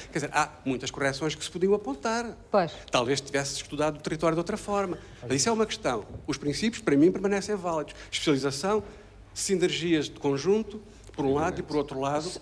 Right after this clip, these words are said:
Speaker 2: Quando diz que a justiça está nos mínimos, nos
Speaker 1: Sim.
Speaker 2: serviços mínimos, tem a ver também com este impasse dos sítios?
Speaker 1: Tem a ver com o impasse dos sítios, sobretudo.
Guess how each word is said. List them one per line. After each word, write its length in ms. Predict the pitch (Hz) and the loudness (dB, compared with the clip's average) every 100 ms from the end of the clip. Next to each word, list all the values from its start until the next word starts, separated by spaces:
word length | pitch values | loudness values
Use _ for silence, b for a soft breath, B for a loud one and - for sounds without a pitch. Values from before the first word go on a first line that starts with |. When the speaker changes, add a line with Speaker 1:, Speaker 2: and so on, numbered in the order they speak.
| 320 - | -2 6
Speaker 2:
Quando 300 | 277 294 254 | 6 6 4
diz 320 | 226 220 175 | 4 4 2
que 380 | - 254 214 202 | 2 4 6 6
a 200 | 202 190 | 4 4
justiça 400 | 180 - 220 214 | 4 2 2 2
está 260 | - 226 | 0 0
nos 220 | 202 196 180 | 4 4 6
mínimos, 640 | 190 175 175 196 247 - | 6 6 2 0 -4 -8
nos 180 | 202 180 | -6 -4
Speaker 1:
Sim. 60 | - | -2
Speaker 2:
serviços 280 | 180 - | -2 -2
mínimos, 420 | 190 170 175 247 - | 0 2 2 0 0
tem 200 | 214 190 | 2 4
a 40 | |
ver 160 | 180 196 | 2 2
também 320 | 190 185 180 | 2 2 2
com 120 | 202 | 2
este 160 | 180 196 | -2 -2
impasse 320 | 190 185 - | -2 -2 -4
dos 140 | 185 | -6
sítios? 440 | - 202 254 247 - | -4 -2 -4 -8 -6
Speaker 1:
Tem 140 | - 110 | -4 -2
a 60 | |
ver 160 | 104 104 | -4 -6
com 80 | 110 | -6
o 80 | |
impasse 320 | 113 - 110 - | -8 -10 -14 -14
dos 100 | - | -14
sítios, 300 | 110 - - | -14 -10 -8
sobretudo. 400 | 131 - 92 | -8 -10 -12